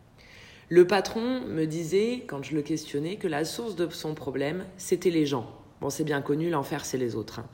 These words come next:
Mais blague à part, son raisonnement s'appuyait sur des années d'expérience. Il estimait que la génération de travailleurs actuels, les millennials, n'était pas faite pour travailler.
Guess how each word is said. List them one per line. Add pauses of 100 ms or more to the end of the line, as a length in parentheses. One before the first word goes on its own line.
(600)
Mais
blague
à
part, (280)
son
raisonnement
s'appuyait
sur
des
années
d'expérience. (720)
Il
estimait
que (320)
la
génération
de
travailleurs
actuels, (340)
les
millennials, (720)
n'était
pas
faite
pour
travailler.